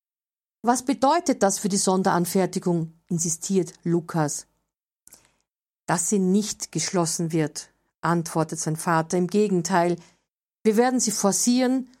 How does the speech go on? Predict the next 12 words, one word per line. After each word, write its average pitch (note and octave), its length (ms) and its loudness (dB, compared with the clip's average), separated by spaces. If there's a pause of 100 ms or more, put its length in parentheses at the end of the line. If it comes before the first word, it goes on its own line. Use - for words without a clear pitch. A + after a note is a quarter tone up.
(240)
und G3+ 200 -2
unseren G3+ 480 4
Know-how-Vorsprung G3+ 1700 0
weiter E3 380 2
ausbauen.“ D#3+ 640 -2 (1700)
„Wenn C#4+ 220 2
du D#4 60 0
das A3+ 260 0
wirklich D4+ 340 0
vorhast“, G3+ 800 0
sagt F#3 380 0
Lukas, G3 540 0